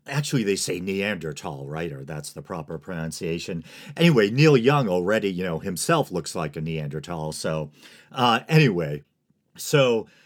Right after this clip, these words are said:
this teacher and, uh, my friend and I used to joke around doing the whole church lady, uh, "Could it be Satan?" thing, you know?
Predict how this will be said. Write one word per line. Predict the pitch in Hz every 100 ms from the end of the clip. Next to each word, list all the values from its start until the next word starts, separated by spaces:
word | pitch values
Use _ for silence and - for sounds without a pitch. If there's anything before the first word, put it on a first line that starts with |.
| _
this | _ 139 143 -
teacher | - 214 202 - 104 95 120
and, | 110 107 107
uh, | 101
my | 95 104
friend | - 180 175
and | 135
I | 98 90
used | 85 110 -
to | 110
joke | 87 127 107 117
around | 113 135 120 98
doing | 104 101 92
the | 92
whole | 110 95
church | - 131 113 -
lady, | 107 101 101 101 104 104
uh, | 92 87
"Could | - 139 107
it | 107
be | 131 110 107
Satan?" | - 123 135 139 156 160
thing, | 180 180 165
you | 101
know? | 110 139